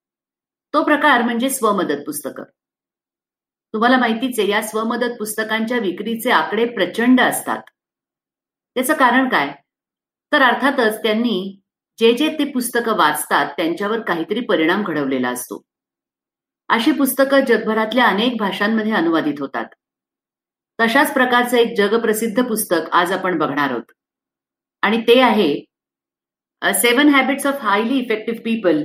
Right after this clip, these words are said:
हे स्टीफन आर कवी यांचं पुस्तक विदुलानंच मराठीमध्ये आणलेलं आहे. अतिपरिणामकारक लोकांच्या सात सवयी.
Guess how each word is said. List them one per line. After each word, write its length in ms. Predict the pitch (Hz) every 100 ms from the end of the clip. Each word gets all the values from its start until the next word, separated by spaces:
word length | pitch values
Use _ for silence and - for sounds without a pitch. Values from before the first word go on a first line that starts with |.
| -
हे 440 | _ - 208 247
स्टीफन 460 | 233 - 220 262 262
आर 260 | 214 214 220
कवी 280 | 202 190 214
यांचं 460 | 170 165 170 196 196
पुस्तक 480 | 190 185 190 143 - _ _ _ _ _ _ _ -
विदुलानंच 640 | 202 214 247 247 269 269 208
मराठीमध्ये 560 | 208 196 208 208 202 202
आणलेलं 380 | 175 170 185
आहे. 340 | 156 175 - _ _
अतिपरिणामकारक 1040 | 196 254 262 254 247 247 247 240 233 254 - 196
लोकांच्या 600 | 196 196 214 226 190 190
सात 500 | - 160 175 - -
सवयी. 340 | 165 147 120